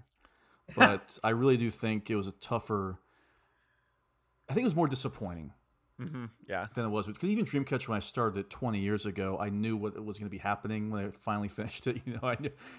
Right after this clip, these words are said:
Speaker 2: uh, you know, I was, I was not expecting the best, but I, I think, uh, again, I think the Fairy Tale starts off so well, and it just, almost like Dreamcatcher, honestly. It starts off really well and just kind of drifts off personally. So that was the toughest one for me.
Speaker 1: Well, Randall, you read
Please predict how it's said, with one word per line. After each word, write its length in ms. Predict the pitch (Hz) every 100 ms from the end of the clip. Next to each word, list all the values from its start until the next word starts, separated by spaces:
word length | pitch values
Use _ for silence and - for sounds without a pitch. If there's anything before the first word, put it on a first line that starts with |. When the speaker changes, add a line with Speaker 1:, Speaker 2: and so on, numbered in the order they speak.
| -
Speaker 2:
uh, 100 | 139 139
you 100 | 143
know, 100 | 117
I 40 |
was, 240 | 117 107 127
I 20 |
was 140 | 120 110
not 100 | 113
expecting 400 | - 117 110 101
the 60 |
best, 360 | 95 107 101 -
but 240 | 101 98 - - - -
I, 100 | 180
I 80 | 156
think, 200 | 156 160
uh, 100 | 131 -
again, 320 | 135 127 107
I 60 | 110
think 220 | 135 104
the 60 | 107
Fairy 240 | 113 104
Tale 160 | 110 101
starts 340 | - 107 -
off 160 | 101 98
so 260 | - 101 98
well, 480 | 104 101 95 95 - _ -
and 420 | 101 101 98 - - -
it 120 | 104
just, 540 | - 104 - - - - _ _ -
almost 260 | 104 202 -
like 100 | 113
Dreamcatcher, 440 | 131 147 95 - 98
honestly. 300 | 98 - 87
It 40 |
starts 240 | - 117 113
off 160 | 101
really 160 | 104 101
well 340 | 98 107 110
and 180 | 95 92 - _ _ _ _ - - -
just 160 | -
kind 200 | - 104
of 120 | 92 -
drifts 320 | 104 98 -
off 440 | 92 90 - - -
personally. 480 | - 98 - 80 80 -
So 140 | -
that 100 | 107
was 100 | 101
the 60 | 101
toughest 380 | - 104 101 -
one 100 | 98
for 120 | -
me. 160 | 92 - _ _ _ _ _ _
Speaker 1:
Well, 220 | 123 123 110
Randall, 260 | 127 123
you 120 | 117
read 300 | 143 127 87